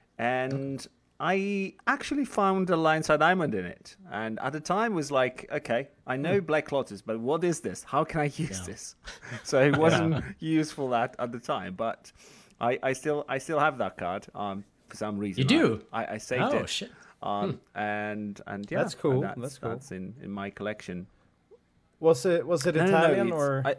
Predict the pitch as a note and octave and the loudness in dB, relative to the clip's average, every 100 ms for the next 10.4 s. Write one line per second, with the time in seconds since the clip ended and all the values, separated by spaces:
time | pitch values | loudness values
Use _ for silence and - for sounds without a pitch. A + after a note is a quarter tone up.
0 | D#3 F#3+ A#3+ A3+ G#3 - - - D3 D3+ | 2 0 0 -2 -4 -6 -12 -6 -2 -2
1 | C#3+ C#3 - - B2 B2+ B2 _ C3 A#2 | -2 -6 -8 -8 -6 -6 -10 _ -2 -2
2 | A#2 A2 A#2 A#2 G2 F#2+ F#2 F#2+ F#2 - | -2 0 0 -2 -6 -8 -8 -8 -12 -12
3 | G#2+ A2 G#2+ G2+ G2+ G2 G2 - A2+ G#2+ | -6 -6 -6 -8 -6 -8 -12 -8 -6 -4
4 | G2 G2 F#2+ G2 - - - B2+ D3+ F#3+ | -4 -6 -8 -12 -14 -16 -4 0 0 -4
5 | - - _ _ _ _ - G2+ A2 C3+ | -10 -20 _ _ _ _ -10 -6 -2 0
6 | B2 A2+ A2 G2+ A2 F#2+ - G2+ - - | 0 0 -2 -4 -8 -10 -8 -8 -8 -14
7 | - G2 F#2+ F#2+ F#2 F#2 _ _ _ _ | -12 -10 -8 -8 -10 -12 _ _ _ _
8 | _ _ - G#2+ A2+ A2+ G#2+ A2 G#2+ G#2+ | _ _ -12 -4 2 2 2 2 0 0
9 | A#2 B2 A#2+ A2 G#2 - G#2+ F#2+ F#2 F#2 | 0 0 0 -2 -4 -6 -8 -6 -6 -8
10 | F2 F2 F2 F2+ | -8 -10 -10 -10